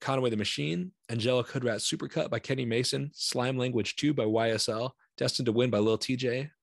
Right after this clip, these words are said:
Michigan Boy Boat by Lil Yachty, and This Thing of Ours by The Alchemist. This is definitely where twenty twenty-one started to take off a little bit. A lot of big albums drop here this month, but my favorite song this month was A plus by Kenny Mason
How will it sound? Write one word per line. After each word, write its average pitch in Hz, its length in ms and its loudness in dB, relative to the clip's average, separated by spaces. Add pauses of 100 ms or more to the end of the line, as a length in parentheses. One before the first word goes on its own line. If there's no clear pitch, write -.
(140)
Michigan 127 420 0
Boy 123 180 4
Boat 113 300 0
by 110 100 -4
Lil 110 280 -2
Yachty, 113 480 -2 (320)
and 107 100 -2
This 120 160 2
Thing 127 120 0
of 104 120 0
Ours 98 240 4
by 101 80 -2
The 98 100 0
Alchemist. 95 460 -4 (260)
This 120 140 0
is 123 100 4
definitely 143 540 2
where 123 240 4
twenty 120 320 -6
twenty-one 110 520 0
started 107 320 0
to 98 60 -8
take 107 240 -4
off 101 220 0
a 104 40 -4
little 98 200 -4
bit. 104 200 -4 (540)
A 107 60 -4
lot 131 200 2
of 127 80 -2
big 113 180 4
albums 107 260 2
drop 110 260 -2
here 110 160 0
this 107 220 -2
month, 107 260 -2 (460)
but 131 260 2
my 117 160 0
favorite 127 280 2
song 120 300 0
this 139 240 -2
month 160 280 -4 (140)
was 107 360 0 (120)
A 127 140 0
plus 113 400 -2
by 101 140 -4
Kenny 131 240 -2
Mason 104 460 0